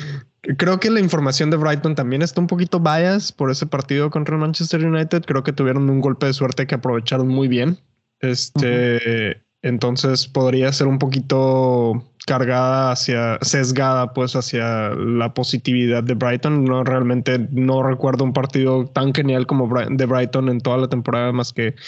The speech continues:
Speaker 1: el que acaba de pasar contra, contra el Manchester United,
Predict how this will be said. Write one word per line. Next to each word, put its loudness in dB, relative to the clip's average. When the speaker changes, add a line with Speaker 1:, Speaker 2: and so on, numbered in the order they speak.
Speaker 1:
el -4
que -2
acaba 0
de 0
pasar -2
contra, -2
contra 0
el 0
Manchester 0
United, 0